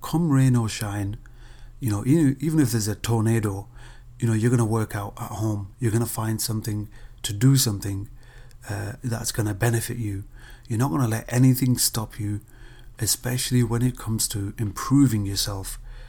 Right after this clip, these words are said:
And that is the key, your consistency and the willingness to do that, the willingness to strive and improve oneself. So those are the times where you gotta really tell yourself that, "Okay,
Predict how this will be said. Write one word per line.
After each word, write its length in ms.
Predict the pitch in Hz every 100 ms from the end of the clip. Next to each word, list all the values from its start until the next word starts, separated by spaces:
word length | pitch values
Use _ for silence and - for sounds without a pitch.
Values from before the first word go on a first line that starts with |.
| - - -
And 200 | 101 98
that 180 | 120 123
is 300 | 117 101 -
the 100 | 110
key, 320 | - 110 101
your 260 | 101 110 113
consistency 920 | - 107 - 127 - 123 - 113 107 - - - - -
and 320 | 110 101 101
the 220 | - 107
willingness 640 | 104 131 127 107 104 - - - - -
to 120 | - 104
do 200 | 113 110
that, 260 | 98 104
the 100 | 117
willingness 420 | 110 117 113 104 -
to 120 | 98
strive 640 | - - 110 113 113 110 - - - - - -
and 120 | 104
improve 540 | 101 92 - 123 101
oneself. 560 | 101 95 - 95 92 - - - - - - - - - - - -
So 380 | - 117 104
those 280 | 113 139 139
are 60 | 139
the 100 | 110
times 400 | 110 107 101 104
where 120 | 104
you 160 | 104 104
gotta 220 | 107 104
really 240 | 107 101
tell 240 | 98 107 101
yourself 380 | 95 104 98
that, 160 | - 110
"Okay, 460 | 113 - 101 104